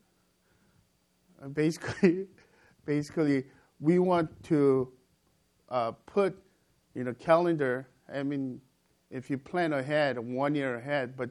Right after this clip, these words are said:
usually when people get married, it's usually a few months down the road, when they're deciding, after deciding the,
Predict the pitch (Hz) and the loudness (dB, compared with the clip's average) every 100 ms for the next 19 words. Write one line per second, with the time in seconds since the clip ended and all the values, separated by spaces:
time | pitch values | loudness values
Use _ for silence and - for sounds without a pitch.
0 | - 143 170 156 127 113 120 - _ _ | -8 -4 -4 -2 -4 -4 -8 -12 _ _
1 | - 123 - 147 143 127 120 _ _ _ | -12 -10 -6 -6 -2 -4 -4 _ _ _
2 | _ 127 110 127 147 139 120 113 - _ | _ -6 -4 -2 -2 -2 -4 -8 -12 _
3 | _ _ - 120 - 135 131 123 117 113 | _ _ -16 -14 -4 -2 -2 -4 -6 -8
4 | 135 120 117 131 120 - _ _ _ 127 | -8 -6 -4 -4 -6 -14 _ _ _ -14
5 | 113 120 120 147 156 71 _ _ _ _ | -12 -10 -8 -6 -6 -10 _ _ _ _
6 | _ _ 123 120 120 113 110 - 131 113 | _ _ -10 -4 -2 -4 -8 -6 -6 -6
7 | 110 143 143 - 127 113 - _ _ - | -6 -4 -4 -4 -4 -4 -10 _ _ -16
8 | 117 131 117 113 110 | -12 -6 -6 -6 -10